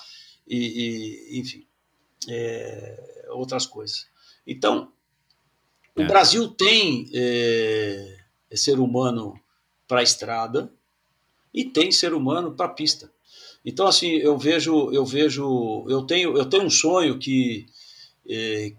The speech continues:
Speaker 1: que se eu fosse, é, um, um presidente de confederação, um secretário de esporte, é, o Ministério do, do Esporte e Turismo no Brasil, eu, eu faria um Brasil diferente pra uma, uma questão olímpica,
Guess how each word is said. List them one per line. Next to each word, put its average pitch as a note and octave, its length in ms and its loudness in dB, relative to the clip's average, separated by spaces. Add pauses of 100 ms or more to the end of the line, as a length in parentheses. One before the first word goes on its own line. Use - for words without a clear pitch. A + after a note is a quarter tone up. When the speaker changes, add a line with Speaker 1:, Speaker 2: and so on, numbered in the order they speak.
Speaker 1:
que A2+ 260 -8
se - 180 4
eu F#3 80 8
fosse, D3+ 640 4 (560)
é, A2+ 220 -2
um, A2 420 -4 (300)
um A2 160 -14
presidente C3+ 640 0
de - 60 -10
confederação, A#2+ 760 -2
um A2+ 60 -8
secretário A#2 640 -6
de - 80 -12
esporte, - 600 -8 (580)
é, G2+ 680 -10 (560)
o G#2 40 -8
Ministério A#2 560 -2
do, G#2 200 -12
do - 80 -20
Esporte - 500 -6
e - 60 -18
Turismo G#2+ 420 -12
no G#2 100 -14
Brasil, G#2 500 -12 (680)
eu, A#2+ 520 -2
eu B2+ 100 -2
faria C3 300 -2
um C#3 100 -4
Brasil B2+ 680 -2
diferente D3 540 -2
pra - 100 -12
uma, A2+ 180 -6
uma A2 460 -8
questão A#2+ 400 -4
olímpica, A#2+ 540 -4